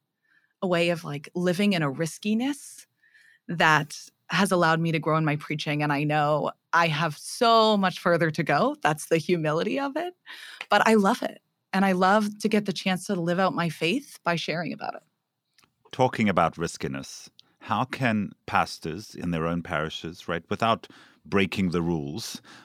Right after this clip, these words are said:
Speaker 2: but how can they risk voices like yours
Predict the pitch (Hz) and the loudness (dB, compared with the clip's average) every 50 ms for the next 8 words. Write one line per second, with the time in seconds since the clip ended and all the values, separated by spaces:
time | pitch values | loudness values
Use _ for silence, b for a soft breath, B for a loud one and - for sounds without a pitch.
0 | B _ - 107 - - - - - - 127 135 156 - - 156 143 123 104 104 | B _ -6 -6 -6 -6 -8 -8 -4 -2 -2 -2 -2 -2 -2 -2 0 0 0 0
1 | 101 101 101 98 - - - 82 101 104 - - - - - - - - - - | 0 0 0 -2 -2 -6 -4 -2 -2 -2 -2 -2 -6 -8 -8 -10 -12 -14 -16 -18
2 | - b b b b b b b b _ 78 76 87 98 98 101 - - - 104 | -20 b b b b b b b b _ -14 -6 -2 0 0 0 -2 -4 -4 -4
3 | 90 82 - 87 87 85 90 90 - - - 90 82 76 69 67 71 69 - - | -6 -6 -6 -6 -4 -4 -4 -4 -6 -6 -6 -4 -4 -4 -6 -8 -12 -14 -16 -18
4 | - - - b | -18 -18 -20 b